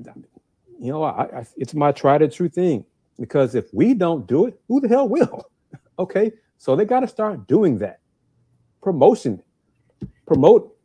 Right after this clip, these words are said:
come on this show, come on go cougs dot com, come on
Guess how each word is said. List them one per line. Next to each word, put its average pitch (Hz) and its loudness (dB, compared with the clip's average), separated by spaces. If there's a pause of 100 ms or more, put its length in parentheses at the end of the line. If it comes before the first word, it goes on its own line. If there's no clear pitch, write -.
come 240 4
on 254 4
this 220 4
show, - -2
come 214 -2
on 220 0
go 202 4
cougs 196 4
dot 190 -2
com, 196 -4
come 202 0
on 208 -2